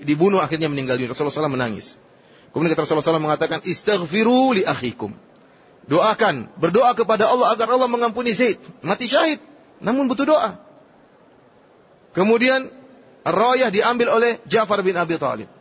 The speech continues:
Kemudian Ja'far bin Abi Thalib pun meninggal. Rasulullah sallallahu alaihi wasallam menangis. Dia kata Rasulullah sallallahu alaihi wasallam, "Istaghfiru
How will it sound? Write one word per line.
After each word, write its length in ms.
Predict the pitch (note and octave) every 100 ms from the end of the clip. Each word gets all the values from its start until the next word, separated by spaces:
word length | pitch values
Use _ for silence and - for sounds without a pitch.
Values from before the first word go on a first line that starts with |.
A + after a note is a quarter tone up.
| - _ _ _ _ _ _ _ -
Kemudian 240 | F#3+ A#3
Ja'far 240 | B3+ A#3+ A#3
bin 80 | A#3+
Abi 120 | G#3+
Thalib 200 | B3 A#3+
pun 160 | A#3
meninggal. 320 | A#3 B3+ G3+ F3
Rasulullah 240 | G3+ F#3+
sallallahu 240 | G3 F3
alaihi 0 |
wasallam 240 | F3 E3 B2+
menangis. 0 |
Dia 120 | B2
kata 160 | D3 D#3+
Rasulullah 240 | F3 E3+
sallallahu 320 | E3 G3+ G3+ G#3
alaihi 80 |
wasallam, 240 | - G3+ E3
"Istaghfiru 320 | E3 G3+